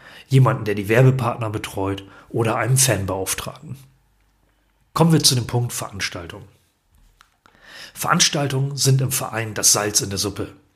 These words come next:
Sie erregen nicht nur Aufmerksamkeit und dienen der Mitgliedergewinnung,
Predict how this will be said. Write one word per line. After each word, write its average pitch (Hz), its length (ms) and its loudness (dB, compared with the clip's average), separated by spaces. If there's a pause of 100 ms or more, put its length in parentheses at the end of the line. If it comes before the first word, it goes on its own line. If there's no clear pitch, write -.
(440)
Sie 147 180 2
erregen 127 360 6
nicht 120 200 0
nur 98 120 -8
Aufmerksamkeit 135 960 0
und 120 120 -2
dienen 120 220 2
der 104 80 -2
Mitgliedergewinnung, 143 920 0